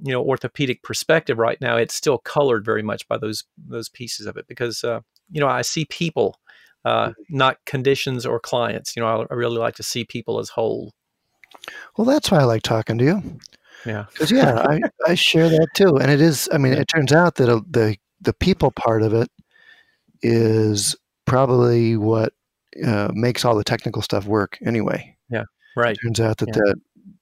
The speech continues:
Speaker 2: background of interaction, understanding how people experience stuff is what provides the context for a lot of this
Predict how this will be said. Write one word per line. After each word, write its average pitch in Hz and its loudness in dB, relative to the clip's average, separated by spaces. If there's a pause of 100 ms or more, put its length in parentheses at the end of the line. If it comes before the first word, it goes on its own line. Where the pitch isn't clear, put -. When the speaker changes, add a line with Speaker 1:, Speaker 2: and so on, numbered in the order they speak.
(160)
Speaker 2:
background 113 0
of 101 -2
interaction, 110 0
understanding 110 -2
how 107 -2
people 107 -2
experience 123 -4
stuff - -4 (600)
is 120 2
what 107 0
provides 107 -2
the - -12
context 113 -4
for 101 -4
a 98 0
lot 104 0
of 98 -4
this - -4